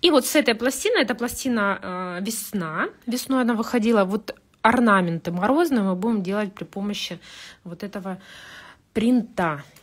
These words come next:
этой пластины. Также работаем Nail Crust пять дэ,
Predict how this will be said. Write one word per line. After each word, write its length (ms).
этой 260
пластины. 840
Также 420
работаем 800
Nail 280
Crust 340
пять 320
дэ, 300